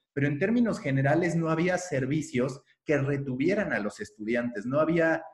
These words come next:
ningún tipo de beneficio, más allá de muchos simbólicos en términos de actualización, en términos de "tú eres de esta comunidad",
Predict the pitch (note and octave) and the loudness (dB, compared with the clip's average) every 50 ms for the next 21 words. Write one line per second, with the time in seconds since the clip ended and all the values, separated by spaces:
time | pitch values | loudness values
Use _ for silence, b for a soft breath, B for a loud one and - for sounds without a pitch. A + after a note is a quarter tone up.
0 | - _ _ C3+ C3 C3+ C3+ C3+ C#3 D3+ D#3+ - _ - D#3 C3+ - - D#3+ D#3 | -20 _ _ -2 2 2 2 2 2 -2 -6 -8 _ -12 -14 -12 -6 -2 0 2
1 | D#3 D3+ C#3+ B2 - - - - A#2+ A2+ A#2 A2+ A2 G#2+ - - E3 E3+ E3 - | 2 2 0 0 -4 -6 -6 -2 -2 0 0 0 -2 -4 -4 -2 -2 -2 -2 -2
2 | C3+ B2 B2+ C3+ C3+ C3+ D3 C#3 C#3+ C#3 C#3+ C#3 C#3 C#3 C#3 C#3 - C#3+ C3+ C#3 | -2 -2 0 0 -2 -2 -2 0 0 0 0 0 0 0 -2 0 -2 -2 -2 -4
3 | - - _ - - - A#2 A2 A2+ A#2+ B2 C3+ C#3 C#3+ C#3 C#3 - C#3 C3 - | -6 -10 _ -20 -10 -6 -4 -2 -2 0 0 2 2 2 0 -2 -2 -4 -6 -6
4 | A#2 A2 A2 - B2 B2+ C3 B2+ B2 A2 G#2 G2+ G2+ - - - G#2 G2+ G#2 G2+ | -6 -6 -4 -2 0 0 0 0 -2 -2 -4 -4 -6 -6 -6 -6 -6 -4 -4 -4
5 | - G#2 G2+ - - B2+ C3 C3+ C3 A2+ A2+ - B2 B2 C3+ C3+ C3+ B2+ A#2+ - | -4 -6 -6 -4 -4 -2 0 0 0 0 -2 -2 -2 0 0 2 2 2 0 -2
6 | A2+ G#2+ - - - D3 D3 D3+ D3+ D3 D3 C3 A2 - G#2+ A2 A2 - - A2 | -4 -6 -6 -4 -2 0 2 2 2 2 2 0 0 0 -2 -4 -4 -4 -8 -8
7 | - - G2 F#2+ F#2+ G2 G2 G2+ G2 | -8 -10 -10 -10 -10 -6 -4 -4 -4